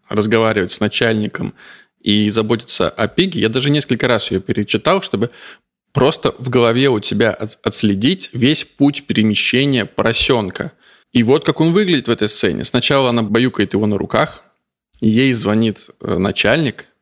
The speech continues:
она с ним разговаривает. Пока что мы не видим, чтобы поросенок как-то переместился. Просто он начинает волноваться и истошно визжать, видимо, на руках у Ани. Начальник задает ей вопрос, слыша этот визг. А дальше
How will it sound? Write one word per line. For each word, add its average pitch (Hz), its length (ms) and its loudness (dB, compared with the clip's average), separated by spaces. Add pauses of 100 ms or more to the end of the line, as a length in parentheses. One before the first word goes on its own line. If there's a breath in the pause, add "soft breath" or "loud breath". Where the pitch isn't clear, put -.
(140)
она 120 220 2
с - 80 -8
ним 95 100 0
разговаривает. 101 760 0
Пока 120 240 0
что - 140 -2
мы 135 100 2
не 139 60 2
видим, 139 180 0
чтобы 110 240 -2
поросенок 110 420 -2
как-то 104 300 -2
переместился. - 800 -2
Просто - 300 0
он 107 60 2
начинает 104 340 -4
волноваться 113 520 0
и 101 40 2
истошно 98 360 -2
визжать, 98 380 0
видимо, 123 460 0
на 101 100 0
руках 104 460 -2
у - 160 0
Ани. 104 320 0 (840 soft breath)
Начальник 117 380 2
задает 104 360 2
ей 95 100 2
вопрос, 101 540 0 (100)
слыша 135 380 0
этот 127 200 -6
визг. 127 320 -2 (400 soft breath)
А 98 100 -4
дальше 156 440 0